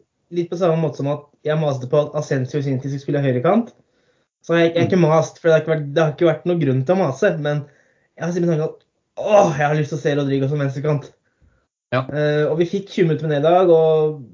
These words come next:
Speaker 1: han var kjempegod. Eh, pigg, eh, veldig sånn, håper jeg å si, leken.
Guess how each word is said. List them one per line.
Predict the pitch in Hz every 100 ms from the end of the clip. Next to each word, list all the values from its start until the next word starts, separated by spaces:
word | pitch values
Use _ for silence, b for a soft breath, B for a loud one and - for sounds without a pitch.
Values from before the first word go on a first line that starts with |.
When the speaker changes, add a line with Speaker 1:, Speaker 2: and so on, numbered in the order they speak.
| - _ - - -
Speaker 1:
han | 151
var | 139
kjempegod. | 160 131 - 151 - -
Eh, | 139 139 139 135 135 139 135 - _ _ _ _ - - -
pigg, | 196 208 196 185 -
eh, | 165 175 180 180
veldig | 170 180 143 127 147
sånn, | 160 143 143 143 139
håper | 156 139
jeg | 151
å |
si, |
leken. | 156 127 - - 233